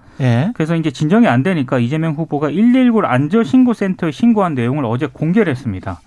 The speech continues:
Speaker 1: 음.
Speaker 2: 이 오십 초짜리 일일구 신고 녹취를 보면은요, 이재명 후보가, 아, 지난 구 일 새벽에 안전신고센터의 거주지를 밝히면서 "지금 빨리 앰뷸런스 좀 부탁드린다." 이렇게 얘기를 하면서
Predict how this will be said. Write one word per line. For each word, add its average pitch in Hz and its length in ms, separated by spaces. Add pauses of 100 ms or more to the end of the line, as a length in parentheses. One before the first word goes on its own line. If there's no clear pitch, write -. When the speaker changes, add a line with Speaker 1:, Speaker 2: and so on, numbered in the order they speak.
(140)
Speaker 1:
음. 110 460
Speaker 2:
이 180 140
오십 143 320
초짜리 233 400
일일구 226 300
신고 254 400
녹취를 160 400
보면은요, 120 640
이재명 175 460
후보가, 185 560 (500)
아, 131 160
지난 196 280
구 202 160
일 233 100
새벽에 156 640 (260)
안전신고센터의 175 880
거주지를 208 540
밝히면서 120 760
"지금 160 240
빨리 202 360
앰뷸런스 226 440
좀 160 140
부탁드린다." 131 540
이렇게 123 260
얘기를 120 260
하면서 139 480